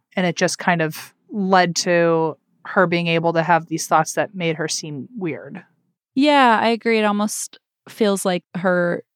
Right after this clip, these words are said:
Speaker 2: environment nurtured what was
Speaker 1: Mm-hmm.
Speaker 2: already kind of there.
Speaker 1: Yes.
Speaker 2: I mean, if you're having past life memories at age four.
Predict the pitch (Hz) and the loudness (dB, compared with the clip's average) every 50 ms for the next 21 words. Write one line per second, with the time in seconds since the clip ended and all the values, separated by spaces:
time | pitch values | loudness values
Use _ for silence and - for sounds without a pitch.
0 | _ - 202 196 175 185 180 185 190 185 180 180 170 - 180 175 175 180 185 - | _ -4 -2 0 2 4 4 4 4 2 2 0 0 -2 -2 0 0 2 0 0
1 | - - 196 180 175 170 175 165 - - 180 160 - - 175 165 - - 156 156 | 0 0 2 2 2 2 0 0 -2 -2 -2 -2 0 0 0 0 2 2 2 4
2 | 160 160 165 156 170 165 151 151 151 156 151 - - - - 160 156 147 143 143 | 4 4 2 0 0 -2 -4 -4 -4 -4 -6 -8 -10 -8 -8 -6 -6 -6 -6 -8
3 | - - - _ - 165 - - - - - - - - - - - - - - | -8 -12 -18 _ -16 -12 -10 -8 -8 -8 -6 -4 -4 -4 -4 -6 -8 -10 -10 -12
4 | _ _ 185 190 185 180 180 175 196 - 233 254 277 254 220 - 220 202 190 190 | _ _ -4 -4 -2 -2 -2 -4 -6 -4 -2 -2 -2 -2 0 0 0 0 0 0
5 | 170 151 - - 185 190 - - 170 165 - 190 185 175 175 170 160 147 151 143 | -4 -4 -2 0 0 0 0 0 -2 -2 0 -2 -2 0 0 0 -2 -2 -2 -2
6 | 139 143 147 - - - - - 165 156 - - - - - 151 | -4 -4 -6 -10 -14 -10 -6 -4 -2 -2 -2 -4 -6 -6 -8 -8